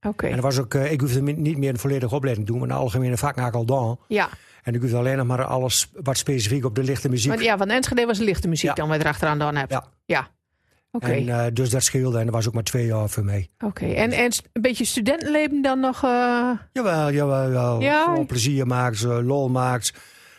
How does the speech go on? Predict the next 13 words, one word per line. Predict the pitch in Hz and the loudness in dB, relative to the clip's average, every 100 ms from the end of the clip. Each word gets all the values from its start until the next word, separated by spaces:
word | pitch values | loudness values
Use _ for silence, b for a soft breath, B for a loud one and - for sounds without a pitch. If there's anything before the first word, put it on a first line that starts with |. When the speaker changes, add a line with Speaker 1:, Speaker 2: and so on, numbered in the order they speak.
| B - | B -4
Speaker 2:
Op | 127 | -2
de | 120 | 0
neurige, | 123 127 120 117 120 | 0 0 0 0 0
eh, | 117 120 117 | 0 0 0
tijd. | 123 - 131 | -2 -2 -4
Maar | 135 135 143 170 196 | 0 2 2 2 2
ik | 170 | 0
moet | 170 | 0
er | 151 | 0
wel | 165 | 0
bij | 165 143 | 0 0
zeggen, | 156 147 147 143 | 0 0 -2 -2
eh, | 147 147 143 139 | -2 0 0 0